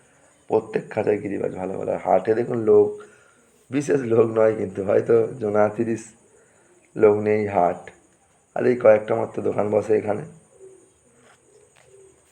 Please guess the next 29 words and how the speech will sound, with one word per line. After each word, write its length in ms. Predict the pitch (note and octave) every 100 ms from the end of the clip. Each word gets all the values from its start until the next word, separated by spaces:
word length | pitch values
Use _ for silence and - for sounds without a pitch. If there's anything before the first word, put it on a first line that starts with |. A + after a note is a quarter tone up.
| _ _ _
তো 60 | -
বন্ধুরা, 400 | G2+ G#2 G#2+ A2
ভিডিওটা 480 | G2+ G#2 G#2 G#2 G#2
তো 120 | G2+
মোটামুটি 500 | G#2 G2+ G#2+ G#2 F#2 G2+ - - - _ _ _
সবই 360 | - - G2+ G#2 G2+
পায়রা 260 | G2+ G#2
ঘুরিয়ে 300 | G2+ G#2 G#2+
ফিরিয়ে 240 | G#2 A2 G#2
দেখালাম 380 | G#2+ A2 A2+ A2
আপনাদেরকে। 540 | G#2 G2+ G#2+ G#2 - F#3+ - _ _ _ - - _ _
তা 280 | - - G2+
ভিডিও 220 | G2 G2 G2+
যদি 140 | G#2
ভালো 260 | F#2+ F#2+ G2+
লাগে 300 | G2+ G#2 - - - - - _ - _ _ -
অবশ্যই 580 | G#2+ G2 F#2+ G#2+ G#2+ G2+
আপনাদের 380 | F#2+ F#2+ G2
কোনো 180 | F#2+ G#2
বন্ধুকে 400 | G2 G#2 G#2 B2+
শেয়ার 260 | - G#2 G2+
করতে 240 | G2+ -
পারেন। 340 | G#2+ G#2+ A2 C#3 - - - _ _ _ _ -
তার 160 | - F#2+
যদি 180 | G2
পায়রা 360 | F#2+ G2 F#2+ G2
কেনার 280 | F#2+ G2+ G2+
ইচ্ছা 220 | F#2+ G2
থাকে, 320 | G2+ G2 G2+